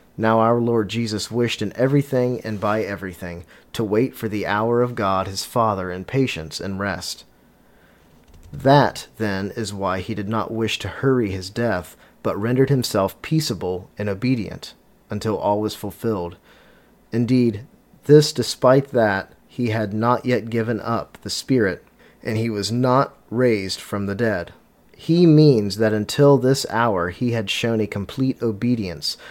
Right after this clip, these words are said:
so that nothing now hindered him from giving his soul to God his Father.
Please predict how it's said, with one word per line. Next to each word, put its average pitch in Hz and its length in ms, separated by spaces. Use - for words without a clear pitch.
so - 180
that 113 140
nothing 143 540
now 117 260
hindered 120 460
him 90 220
from 101 200
giving 113 360
his 110 160
soul 131 380
to 131 120
God 101 500
his 98 200
Father. 92 500